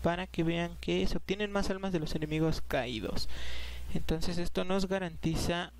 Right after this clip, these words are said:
muchas más almas. Y bueno, pues nos hará más fácil el subir de nivel y todo eso. Así que ahora sí, este, vamos a,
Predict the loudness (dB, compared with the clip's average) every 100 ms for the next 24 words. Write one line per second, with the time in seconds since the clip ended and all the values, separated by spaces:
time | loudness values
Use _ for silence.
0 | -8 -4 -2 0 0 -2 -2 0 2 2
1 | 0 0 -2 -2 0 0 -2 -4 -6 -6
2 | -6 -4 -6 -6 -6 -6 -6 -4 -2 0
3 | -2 -4 -6 -8 -8 -8 -6 -6 -4 -4
4 | 0 2 2 0 0 -2 -2 -2 -2 -4
5 | -6 0 0 2 0 0 2 2 2 0
6 | -4 -4 -4 -6 -8 -8 -10 -10 -6 -2
7 | -2 0 0 2 0 -2 0 0 0 -2
8 | -4 -2 -2 -2 -4 -4 -6 -8 -10 -10
9 | -8 -4 -2 0 2 2 2 -4 -2 -2
10 | -4 -4 0 2 2 2 2 0 -2 -4
11 | -6 -8 -4 -4 -4 0 0 2 2 0
12 | 0 2 2 2 0 0 2 2 2 0
13 | 0 0 -2